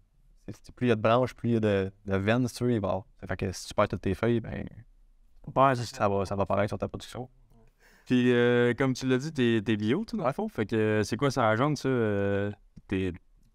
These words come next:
Speaker 3: c'est quoi faut que tu fasses de plus pour être considéré bio ?
Speaker 1: Euh, dans le fond, ben, c'est ça, une des choses que je disais, comme, euh, entre le bio et le conventionnel, il faut avoir une, euh, un pourcentage d'essence compagne. Ça veut dire que je peux pas tout bûcher ce qui est pas érable, puis avoir juste des érables dans mon érablière. Fait qu'on garde, euh,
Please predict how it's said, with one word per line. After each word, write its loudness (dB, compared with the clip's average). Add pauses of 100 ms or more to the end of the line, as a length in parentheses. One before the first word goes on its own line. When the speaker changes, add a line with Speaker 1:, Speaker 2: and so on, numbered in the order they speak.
(120)
Speaker 3:
c'est -4
quoi 0
faut -2
que -8
tu -14
fasses 2
de 0
plus -2
pour -4
être -4
considéré -2
bio ? -2
Speaker 1:
Euh, -2
dans 0
le -2
fond, 0
ben, 0 (160)
c'est -10
ça, 2 (100)
une 0
des 2
choses -2
que 0
je -2
disais, 0
comme, 0
euh, -4 (360)
entre -4
le 0
bio 0
et -4
le -2
conventionnel, -2 (420)
il -6
faut -2
avoir 4
une, 2
euh, -2
un -10
pourcentage 2
d'essence -2
compagne. -2
Ça -10
veut -4
dire -2
que -4
je -10
peux -8
pas -4
tout -8
bûcher -2
ce -10
qui -2
est 0
pas -2 (100)
érable, 0 (500)
puis -4
avoir -4
juste -2
des -2
érables 0
dans 0
mon 0
érablière. -4
Fait -8
qu'on 0
garde, 2
euh, -2